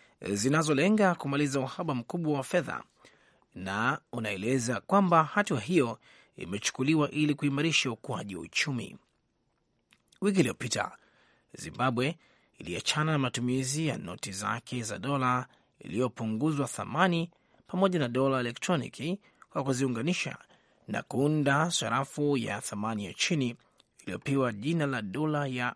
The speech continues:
R T G S, inayobadilishana dola ya Marekani kwa kiwango cha mbili nukta tano. Mnaendelea kusikiliza habari za dunia kutoka idhaa ya Kiswahili ya Sauti ya Amerika, V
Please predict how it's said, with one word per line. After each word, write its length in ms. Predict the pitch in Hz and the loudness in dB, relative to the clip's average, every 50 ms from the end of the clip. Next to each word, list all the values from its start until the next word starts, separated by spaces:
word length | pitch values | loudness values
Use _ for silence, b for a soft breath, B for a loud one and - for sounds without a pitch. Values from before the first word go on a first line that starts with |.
| _ - | _ -8
R 280 | - 156 143 143 147 143 - | -4 -2 -2 -2 -2 -4 -4
T 240 | - - 147 139 123 | -4 -2 -2 -2 -2
G 240 | 117 117 - - _ - | -4 -8 -12 -14 _ -8
S, 420 | 180 131 - - - - - - b b b b b b b b b b | -8 -6 -4 -4 -4 -4 -6 -10 b b b b b b b b b b
inayobadilishana 840 | - 98 104 123 123 117 117 101 98 90 - - 151 151 151 143 | -6 -2 0 0 0 0 0 -2 -2 -4 -4 -2 0 0 0 0
dola 180 | 139 131 123 110 | -2 -2 -6 -4
ya 40 | 104 | -6
Marekani 640 | 95 80 80 - - 165 180 160 131 117 123 - _ b b b b b - | -6 -8 -8 -6 -2 0 2 2 2 0 -4 -8 _ b b b b b -12
kwa 100 | - 104 | -12 -10
kiwango 400 | - - 127 131 127 123 113 110 | -6 -2 0 0 0 0 -2 -4
cha 160 | - - 110 | -4 -4 -6
mbili 340 | 117 113 113 107 92 87 80 | -4 -4 -4 -4 -4 -4 -8
nukta 320 | 85 82 73 - - - | -10 -10 -10 -10 -12 -10
tano. 560 | - - - 131 131 131 123 - 78 - - - - _ _ _ _ _ _ _ _ _ _ _ _ _ - _ - - | -8 -6 -4 -2 -2 -2 -2 -4 -6 -8 -12 -14 -18 _ _ _ _ _ _ _ _ _ _ _ _ _ -20 _ -14 -6
Mnaendelea 560 | 139 143 156 156 151 143 139 127 113 - - | 0 4 4 6 6 4 4 2 0 -2 -6
kusikiliza 640 | - - - - - - 107 113 113 110 107 110 98 | -8 -10 -10 -8 -6 -2 0 2 2 2 0 -2 -2
habari 640 | 110 104 - - - 98 98 107 110 107 104 101 104 | -2 -4 -4 -6 -6 -2 -2 0 0 0 0 -2 -4
za 140 | 95 90 92 | -6 -6 -6
dunia 420 | 95 110 147 165 160 151 147 143 b b b b b b b b | -4 -2 -2 0 2 2 0 0 b b b b b b b b
kutoka 240 | - 151 151 143 143 | -4 -2 2 4 4
idhaa 280 | 135 120 135 135 139 147 | 6 6 6 6 6 4
ya 140 | 139 135 131 | 4 2 2
Kiswahili 580 | - 143 131 - - 123 113 127 135 127 127 | 0 -4 -4 -2 -4 -2 0 0 2 2 0
ya 60 | 127 | -2
Sauti 380 | 123 - - 123 123 117 - 120 | -2 -4 -4 -4 -6 -8 -8 -6
ya 60 | 117 | -6
Amerika, 500 | 113 117 120 120 120 - - 135 123 120 | -4 -4 -4 -4 -6 -6 -4 -4 -4 -4
V 320 | 110 104 117 143 156 147 | -4 -4 -4 -4 -4 -4